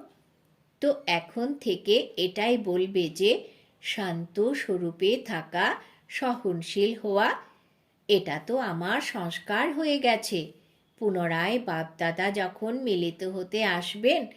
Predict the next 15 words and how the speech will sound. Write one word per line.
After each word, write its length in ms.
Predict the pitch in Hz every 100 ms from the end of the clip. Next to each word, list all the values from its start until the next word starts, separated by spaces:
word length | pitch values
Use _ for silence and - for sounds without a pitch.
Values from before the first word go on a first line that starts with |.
| - _ _ _ _ _
তো 160 | 196 190 -
এগুলোকে 760 | 220 233 285 214 180 214 - - - -
নিজের 460 | 202 190 196 226 320
সংস্কার 720 | - 202 175 - 190 190 233
বানিয়ে 580 | 214 170 170 185 247 - - _ -
বাপ 280 | 185 220 262 233
দাদার 360 | 160 170 180
সামনে 640 | 190 214 202 208 240 440 - _ _ -
এই 380 | 196 214 247 -
পাঁচ 260 | 180 180 220 - -
ছ 120 | 208
মাসে 680 | 220 196 156 165 220 381 508 -
করে 260 | 302 233
দেখাবে। 600 | 175 160 - 175 165 147 - _ _ _ _ _ _ _ _
এর 300 | 196 214 277